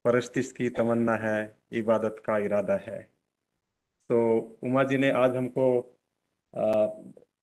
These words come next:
जो इस अपने वक्तव्य में, व्याख्यान में पूरी कहानी बताएंगी कि हैदराबाद के जो चट्टाने हैं, वो किन किन कहानियों को अपने में समेटे हुए हैं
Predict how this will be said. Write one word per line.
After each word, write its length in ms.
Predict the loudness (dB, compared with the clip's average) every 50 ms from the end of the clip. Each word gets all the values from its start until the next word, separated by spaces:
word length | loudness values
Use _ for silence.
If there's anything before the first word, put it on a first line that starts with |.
| _ _ _ _ _ _ _ _ _ -4
जो 400 | 0 0 2 2 0 -2 -8 -16 _ _ -20 _ _ -12
इस 160 | -12 -12 -12 _ _ 2
अपने 500 | 2 4 4 4 4 2 2 0 -4 -10 _ -4 -2
वक्तव्य 440 | -2 -2 2 2 2 4 4 2 2
में, 300 | 2 2 2 2 2 2
व्याख्यान 380 | 2 0 0 -2 -2 0 0
में 260 | 0 0 0 -2 -4 -6 _ _ _ _ _ _ _ _ _ _ _ _ _
पूरी 160 | -2 -2 0 0
कहानी 300 | -2 0 0 0 0 2
बताएंगी 580 | 0 2 4 4 4 4 0 0 -2 -2 -4
कि 180 | -6 _ -2 -2
हैदराबाद 580 | -2 0 -2 0 2 2 4 4 4 4 2
के 300 | 0 -2 -2 0 0 0
जो 360 | 0 0 -2 -2 -2 -2 -6 -10 -10 -10 -8
चट्टाने 480 | -4 -4 -4 0 0 0 2 2 0
हैं, 340 | 0 -2 -4 -6 -6 -8 -12 _ _ _ _ _ _ _ -8 -4
वो 440 | -2 0 0 0 0 -2 -6 -10 -4
किन 160 | -2 -2 -2
किन 200 | -2 -2 -4 -4
कहानियों 400 | -2 -2 -2 0 0 0 0 -2
को 140 | 0 -2 -2
अपने 180 | -2 -2 -2 -2
में 120 | -2 -2
समेटे 380 | -2 -2 -2 -2 -2 -2 0 0
हुए 200 | 0 0 -2 -2
हैं 300 | -4 -6 -6 -8 -10